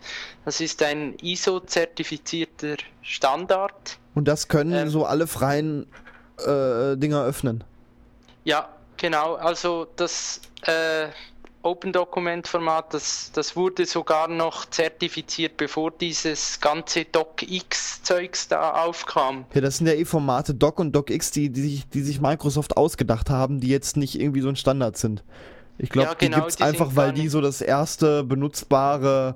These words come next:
Speaker 2: Schreibprogramm hatten. Und dann irgendwie, ja, äh, d-, äh, was nehmen wir mal als Endung? Äh, Doc-Document, ja, pf, ja.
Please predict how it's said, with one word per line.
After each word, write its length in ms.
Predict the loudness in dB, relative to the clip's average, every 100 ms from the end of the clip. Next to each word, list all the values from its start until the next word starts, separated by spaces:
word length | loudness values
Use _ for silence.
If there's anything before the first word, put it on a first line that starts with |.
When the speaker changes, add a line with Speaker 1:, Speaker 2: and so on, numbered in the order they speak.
| -8 -20 -20 -20 -20 -20 -12 -8
Speaker 2:
Schreibprogramm 680 | 0 2 2 0 2 2
hatten. 360 | 0 0 0 -2 -8 -10 -4
Und 180 | 2
dann 140 | 2 2
irgendwie, 500 | 0 0 0 -2 2
ja, 260 | 2 2 0
äh, 260 | 0 0 -2
d-, 120 | -2 0
äh, 340 | 2 0 0
was 200 | -2 0
nehmen 160 | 0 0
wir 60 |
mal 160 | 0 0
als 180 | -2 -2
Endung? 520 | 0 0 0 -2 -4 -4 0
Äh, 180 | 0
Doc-Document, 1120 | 2 0 0 -4 -2 -2 0 0 0 -2 -4 0
ja, 340 | 0 2 -2
pf, 580 | -4 -8 -8 -8 -12 -4
ja. 320 | 0 0 -4